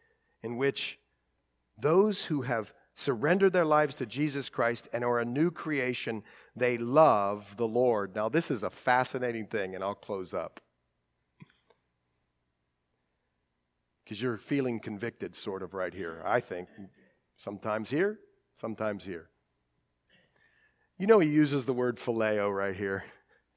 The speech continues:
<laughs> Not the high word agape, the agape, the unconditional love. It's as if God's graceful in telling us how we're to love him. He just says, "If you'll phileo me,"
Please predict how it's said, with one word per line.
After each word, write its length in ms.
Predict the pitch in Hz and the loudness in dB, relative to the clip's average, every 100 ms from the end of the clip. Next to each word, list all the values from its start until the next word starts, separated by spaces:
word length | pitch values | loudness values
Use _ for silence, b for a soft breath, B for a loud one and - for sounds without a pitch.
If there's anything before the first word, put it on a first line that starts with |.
| _ | _
<laughs> 720 | - _ _ _ _ _ _ - | -12 _ _ _ _ _ _ 2
Not 240 | 143 147 | 2 4
the 100 | 131 | 2
high 280 | 127 127 127 | 4 4 4
word 300 | 123 120 117 | 0 -2 -2
agape, 680 | 104 104 107 113 104 104 | 0 0 0 -2 -4 -4
the 60 | 104 | -6
agape, 440 | 98 110 113 113 | 0 2 2 -2
the 140 | 104 113 | -2 0
unconditional 720 | 131 123 123 120 113 - 107 | 0 -2 -4 -4 -4 -4 -2
love. 240 | 110 113 - B B | 0 0 -2 B B
It's 180 | 165 170 | 0 2
as 160 | 151 151 | 4 4
if 200 | 160 - | 2 4
God's 360 | 127 139 135 | 4 2 0
graceful 840 | 117 107 127 131 - - 98 98 b b b b _ - | -8 0 2 2 -2 -4 -4 -4 b b b b _ -10
in 120 | 117 | -10
telling 440 | - 147 151 127 107 | -4 0 2 2 0
us 380 | 101 - - - _ b b | -2 -4 -6 -8 _ b b
how 200 | - 123 | 0 0
we're 180 | 123 117 | 0 -4
to 140 | 117 | -6
love 220 | 104 101 95 | -4 -4 -4
him. 200 | 104 101 | -6 -4
He 80 | |
just 200 | 127 135 | -2 0
says, 200 | 165 139 - B | 2 2 0 B
"If 160 | 127 120 | -8 0
you'll 320 | 165 175 151 _ | 2 2 0 _
phileo 840 | - - 120 131 127 107 87 90 - | -8 -2 2 4 4 2 -2 -8 -10
me," 320 | 101 82 | -10 -10